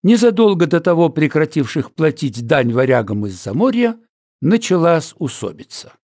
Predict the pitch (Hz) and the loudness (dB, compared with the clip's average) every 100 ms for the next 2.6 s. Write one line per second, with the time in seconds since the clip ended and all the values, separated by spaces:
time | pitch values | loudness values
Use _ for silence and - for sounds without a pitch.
0 | _ _ _ _ _ _ _ _ _ - | _ _ _ _ _ _ _ _ _ -10
1 | 120 151 - 127 127 180 175 180 185 190 | -2 0 2 2 2 -2 -2 0 0 0
2 | 196 - 113 127 160 | -2 -2 -2 -2 -4